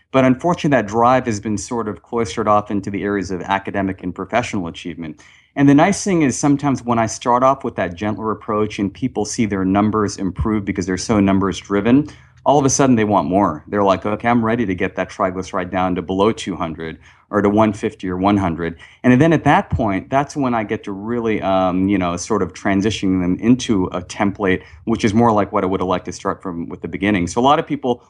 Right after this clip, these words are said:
will find their way to a program like the Whole thirty with that gentler approach because they just wanna see more numbers 'cause they feel so great. And they're like, "Okay, so how do I get to that next level?"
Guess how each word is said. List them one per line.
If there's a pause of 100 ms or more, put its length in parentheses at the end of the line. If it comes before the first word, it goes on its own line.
(120)
will
find
their
way
to
a
program
like
the
Whole
thirty (320)
with
that
gentler
approach
because
they
just
wanna
see
more
numbers
'cause
they
feel
so
great.
And
they're
like,
"Okay,
so
how
do
I
get
to
that
next
level?"